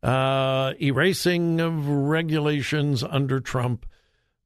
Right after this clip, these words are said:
that at least contributed to the train derailment.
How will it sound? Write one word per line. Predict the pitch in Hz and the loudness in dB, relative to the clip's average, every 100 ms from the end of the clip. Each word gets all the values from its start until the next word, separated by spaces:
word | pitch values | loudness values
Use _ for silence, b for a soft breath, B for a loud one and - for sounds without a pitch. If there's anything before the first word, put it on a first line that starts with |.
| - | -2
that | 131 139 | 0 0
at | 139 139 | -2 0
least | 143 220 247 - | 2 2 2 -2
contributed | - 175 156 - 185 147 110 92 113 107 - _ _ _ _ | -2 -2 -2 -2 -2 -2 -4 -4 -6 -6 -14 _ _ _ _
to | - 143 143 | 0 2 2
the | 131 131 127 | 2 0 0
train | - 135 123 117 | -4 -4 -4 -4
derailment. | 110 107 104 85 80 | -4 -4 -4 -6 -10